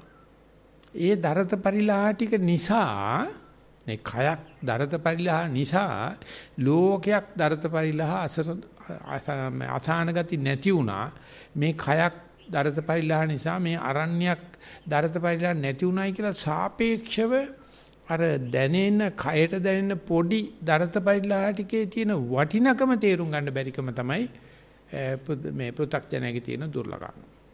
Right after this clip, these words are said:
ඉතින් ඒක බුරුමේ පණ්ඩිත ස්වාමීන් කියනවා, "ඇත්තට මේක යෝගාවචරගේ දුර්ලභමක් නෙවෙයි. මොකද ඉගන්වලා නැහැ කවදාකවත් එහෙම පාඩමක් ඒගොල්ලන්." ඒක උගන්වන ගුරුන් වහන්සේගේ වැරද්ද කියලා. ගුරුන් වහන්සේ කියන්න ඕනේ, "මට ක-,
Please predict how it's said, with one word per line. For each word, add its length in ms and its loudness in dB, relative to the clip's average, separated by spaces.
ඉතින් 220 0
ඒක 160 0
බුරුමේ 320 0
පණ්ඩිත 320 -2
ස්වාමීන් 320 -6
කියනවා, 200 -2
"ඇත්තට 440 -4
මේක 220 -2
යෝගාවචරගේ 800 -2
දුර්ලභමක් 520 -4
නෙවෙයි. 280 -4
මොකද 260 -6
ඉගන්වලා 420 0
නැහැ 200 0
කවදාකවත් 580 2
එහෙම 240 2
පාඩමක් 500 0
ඒගොල්ලන්." 400 -8
ඒක 180 0
උගන්වන 520 0
ගුරුන් 400 0
වහන්සේගේ 420 -4
වැරද්ද 320 -6
කියලා. 260 -14
ගුරුන් 220 2
වහන්සේ 300 0
කියන්න 400 2
ඕනේ, 200 2
"මට 240 -2
ක-, 300 -8